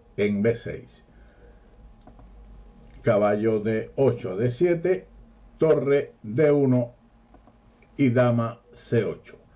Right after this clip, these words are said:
En esta posición usted puede observar cómo la torre de D uno presiona en la columna D, a lo que el negro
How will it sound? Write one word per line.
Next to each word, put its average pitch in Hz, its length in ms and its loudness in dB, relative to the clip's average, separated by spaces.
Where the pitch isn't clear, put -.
En 92 160 -10
esta 104 280 -2
posición 139 640 0
usted 104 260 -6
puede 110 280 2
observar 143 640 2
cómo 151 440 2
la 123 360 2
torre 120 480 0
de 110 260 -2
D 147 160 2
uno 170 360 0
presiona 135 760 0
en 113 180 -2
la 104 160 -4
columna 131 540 2
D, 151 260 2
a 113 140 -4
lo 113 320 -2
que 120 340 0
el 160 240 0
negro 131 540 0